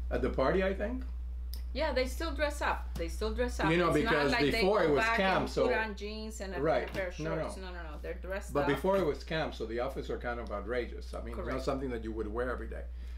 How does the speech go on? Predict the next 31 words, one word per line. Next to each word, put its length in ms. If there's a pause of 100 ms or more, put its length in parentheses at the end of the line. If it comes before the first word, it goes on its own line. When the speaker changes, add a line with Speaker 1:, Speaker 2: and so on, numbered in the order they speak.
(180)
Speaker 1:
But 100
now 140
when 100
they 100
go 100
to 120
the 160
after 240
party, 300
the 180
after 180
party 260
is 100
actually 580
nicely 500
Speaker 2:
Right, 260
Speaker 1:
dressed 60
Speaker 2:
it's 140
a 60
little 240
Speaker 1:
people. 40
Speaker 2:
bit, 200
it's 220
like 260
a, 160
it's 160
almost 260
like 120
a 80
black 440
tie 340